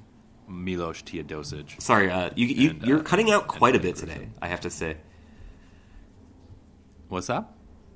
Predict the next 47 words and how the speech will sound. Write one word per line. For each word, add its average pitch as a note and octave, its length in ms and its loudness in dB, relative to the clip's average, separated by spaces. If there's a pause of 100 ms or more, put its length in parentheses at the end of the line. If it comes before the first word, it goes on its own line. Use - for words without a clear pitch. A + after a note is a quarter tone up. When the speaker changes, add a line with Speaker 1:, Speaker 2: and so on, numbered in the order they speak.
(1160)
Speaker 2:
You're, A#2 180 6
uh, A2 160 8
you're A2+ 140 0
cutting D3+ 280 4
out - 200 2
quite G#2+ 240 4
a G2+ 40 2
bit F#2 180 -2
today. F2 240 -4
I F2 60 -2
don't G2+ 120 2
know G#2 80 4
what G2 140 2
the D#2 120 -4
issue F2 300 -2
is. E2+ 320 -6 (540)
Are F#2+ 40 2
you G2 160 0
running F#2+ 260 4
some F2 400 -2
major F2 400 -2
operation E2+ 720 -6
in E2 120 -4
your, D#2+ 280 -4 (200)
in G#2 140 -6
Speaker 1:
Hmm. F2+ 60 -4
Speaker 2:
the E2+ 60 -6
background D#2+ 420 -6
on D#2 60 -6
your D2+ 80 -10
computer? E2 380 -10 (2000)
Speaker 1:
Uh, E2+ 380 -4
no. G2+ 220 -8 (640)
Speaker 2:
Huh? B2+ 80 -2 (300)
I G2 80 0
don't G#2+ 100 2
know. F#2 240 0
But - 220 -4
you A2 140 4
s-, - 240 -4
so A2+ 140 4
sorry, G2+ 240 2
you F2+ 60 0
said, G2 240 0
uh, F2 300 0
Mil-, F#2+ 400 2
Milos G#2 460 0